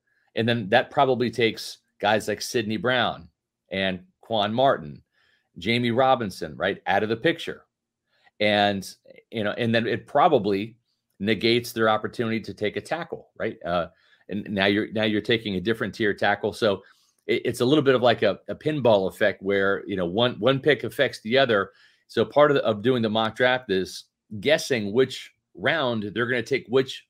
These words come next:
position. And is that player going to be there? Is that player going to be available? And,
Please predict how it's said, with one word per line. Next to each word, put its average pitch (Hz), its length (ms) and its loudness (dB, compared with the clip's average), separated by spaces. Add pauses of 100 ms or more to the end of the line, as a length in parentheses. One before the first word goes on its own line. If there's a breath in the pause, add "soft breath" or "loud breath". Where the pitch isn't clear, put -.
position. 107 680 -4 (720)
And 123 500 0
is 170 220 4
that 151 180 2
player 151 240 2
going 139 200 -2
to 131 60 -2
be 131 380 -4
there? 123 380 2
Is 98 180 -8
that 120 140 0
player 123 180 0
going 123 200 -2
to 113 60 -2
be 110 140 0
available? 104 580 -2
And, 113 320 -2